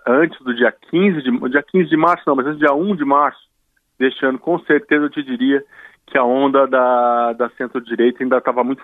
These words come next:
forte e seria difícil pra centro-esquerda conseguir alguma coisa nas eleições de vinte e dois. Mas a pandemia da covid dezenove, os efeitos dela na política ainda estão só começando.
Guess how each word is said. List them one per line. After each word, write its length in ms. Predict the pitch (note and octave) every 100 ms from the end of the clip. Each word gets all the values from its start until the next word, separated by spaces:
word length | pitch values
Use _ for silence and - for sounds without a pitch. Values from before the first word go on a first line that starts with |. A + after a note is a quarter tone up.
| _
forte 360 | A2+ A#2 - - - _ _ _ _ -
e 100 | A2 -
seria 260 | B2 A#2+
difícil 580 | A#2 - - C#3+ - D3
pra 220 | - B2+
centro-esquerda 1040 | - B2+ A#2+ - - A#2 A2+ A#2+ A#2+ A#2 A2+
conseguir 400 | A#2+ A2+ A#2 A2+
alguma 300 | A2+ A#2 A#2
coisa 420 | - A2+ A2 A2+ - _ _ _ _
nas 160 | A2+ A2
eleições 380 | A#2 A2+ A#2+ A2
de 80 | A#2
vinte 220 | A#2 -
e 20 |
dois. 320 | G#2+ F#2+ E2+ - _ - - - _
Mas 420 | A2+ C3 C#3 A2+ - _ -
a 180 | C#3
pandemia 460 | C#3 C#3 C3+ B2 B2
da 80 | A#2
covid 320 | - G#2+ G#2+
dezenove, 640 | G2 G2 F#2+ G2+ A2 G#2+
os 100 | G#2+
efeitos 460 | A2+ - A#2 A2+ G#2+
dela 240 | G#2+ G#2+
na 100 | G#2+
política 640 | - F#2+ G2 G#2 - G2+ -
ainda 380 | A#2+ A2 B2+ C#3
estão 260 | B2 - B2 - -
só 320 | B2+ B2+ D3+ - _
começando. 680 | C3+ C#3 D#3 - G2 F2+